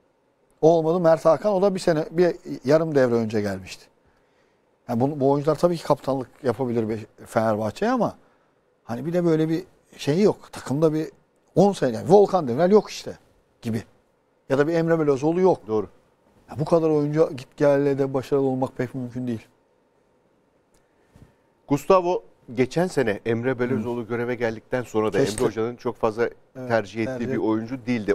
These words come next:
Speaker 2: Oysa ki, e, Gustavo ile hani biz tanışma fırsatı da bulduk, sohbet etme fırsatı da bulduk.
Speaker 1: O, kanka
Speaker 2: Luis
Speaker 1: ya.
Speaker 2: Gustavo ile yok. <laughs> Hani profesyonel olarak, futbolcu olarak. Son derece şey bir profesyonel. Ciddi bir profesyonel. Yani, e,
Speaker 1: Evet ama şey uymuyordur hocanın.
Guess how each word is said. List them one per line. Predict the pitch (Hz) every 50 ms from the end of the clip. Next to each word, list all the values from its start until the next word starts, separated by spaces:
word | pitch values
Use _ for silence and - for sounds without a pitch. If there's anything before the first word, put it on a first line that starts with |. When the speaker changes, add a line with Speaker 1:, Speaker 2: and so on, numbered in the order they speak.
| - -
Speaker 2:
Oysa | 147 180 190 - - 185
ki, | - - 123 127 - _ _ _ _ _ _ _ _ _ _ _ _ _
e, | 110 113 113 113 110 113
Gustavo | 107 107 113 - - 131 131 131 139
ile | 131 127
hani | 120 123 120
biz | 110 -
tanışma | - 104 107 - - 120
fırsatı | - 117 107 113 107 107 120 113
da | 107
bulduk, | 101 98 104 -
sohbet | - 98 95 - - 101 107
etme | 98 - 110 104
fırsatı | - 107 104 - 104 - 120 110
da | 107 87
bulduk. | 85 82 87 107 - 104
Speaker 1:
O, | 110 107 98 -
kanka | - 117 117 107 101 135
Speaker 2:
Luis | 117 104
Speaker 1:
ya. | -
Speaker 2:
Gustavo | - - 110 101 95 101
ile | 147 151
yok. | 131 110 92 - -
<laughs> | - - - - - - - 50 53 57 69 71
Hani | - 120 110 101
profesyonel | - 127 117 98 104 98 - - 101 90 87
olarak, | 85 82 -
futbolcu | - 107 - - 95 95 90 82 90 87
olarak. | 104 - 98 - - - _ _ _
Son | - 156 165 180 175
derece | 175 160 131 147 131
şey | - 147 156 156
bir | 143
profesyonel. | - - 101 90 - 90 - - 82 76 73 - _ _ _ _ _ -
Ciddi | 107 110 139 123 110 156 185 170
bir | 196 180
profesyonel. | - 123 117 107 - 95 87 - 90 85 85 85
Yani, | 92 95 101 104 - - - _ -
e, | 101 101 101 101 101 98 98 98 95 90
Speaker 1:
Evet | 143 190 208 190 -
ama | 240 214 190 151
şey | - 214 208
uymuyordur | 247 247 233 196 165 143 120 107 117 113
hocanın. | 110 107 95 107 107 120 147